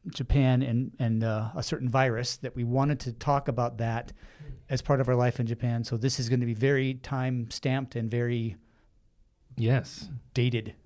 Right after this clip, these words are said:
Speaker 2: And timely.
Speaker 1: And timely, yeah.
Speaker 2: <laughs>
Speaker 1: So, uh, let's get right to it. I'm gonna save my book report for later in the
Speaker 2: Okay.
Speaker 1: podcast. Intro is done. Life in Japan, coronavirus,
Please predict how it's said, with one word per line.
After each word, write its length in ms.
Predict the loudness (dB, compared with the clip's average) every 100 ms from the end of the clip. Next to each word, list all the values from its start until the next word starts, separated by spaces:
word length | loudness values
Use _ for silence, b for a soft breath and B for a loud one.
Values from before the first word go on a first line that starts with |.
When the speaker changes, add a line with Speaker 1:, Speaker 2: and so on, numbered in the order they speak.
| -2
Speaker 2:
And 160 | 0 4
timely. 460 | 6 6 4 2
Speaker 1:
And 120 | -2 2
timely, 480 | 4 4 0 -4 -4
yeah. 300 | 2 2 2 -2
Speaker 2:
<laughs> 560 | -8 -12 -12 -8 -8 -8 0
Speaker 1:
So, 400 | 10 10 10 4 -14
uh, 140 | -14 -14 -14 -14 0
let's 180 | 0 2
get 220 | 2 2
right 180 | 2 0
to 120 | 2
it. 80 | 0 2
I'm 160 | 4 6
gonna 160 | 6
save 240 | 4 4 6
my 140 | 4
book 260 | 4 4 2
report 340 | 0 0 0
for 140 | -4
later 320 | 0 2 2 2
in 140 | 2
the 80 | 2
Speaker 2:
Okay. 140 | 4
Speaker 1:
podcast. 720 | 2 2 0 -2 -2 -4 -10 -16 -20 -4
Intro 340 | -2 0 2
is 140 | 2 2
done. 300 | 2 2 4
Life 280 | 2 2 2
in 80 |
Japan, 540 | 0 2 4 6 4 2 b b b b
coronavirus, 800 | 4 8 8 6 2 0 -4